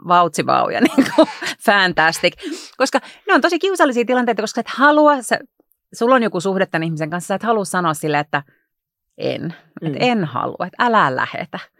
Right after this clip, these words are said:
Speaker 2: Mm.
Speaker 1: Koska hän on nyt siellä aivan juhlakunnossa ja niinku niin jotenkin ylpeänä.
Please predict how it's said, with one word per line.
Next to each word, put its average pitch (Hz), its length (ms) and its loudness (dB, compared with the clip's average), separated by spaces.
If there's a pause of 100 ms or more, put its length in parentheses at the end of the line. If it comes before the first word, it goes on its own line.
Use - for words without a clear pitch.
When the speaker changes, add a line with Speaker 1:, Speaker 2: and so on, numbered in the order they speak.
(180)
Speaker 2:
Mm. 160 60 -6
Speaker 1:
Koska 165 200 0
hän 262 180 4
on 240 80 2
nyt 220 120 -2
siellä 208 320 4 (220)
aivan 185 340 4
juhlakunnossa 156 760 0
ja 143 140 4
niinku 143 380 -4
niin 156 160 -4
jotenkin 147 340 -4 (100)
ylpeänä. 151 380 -4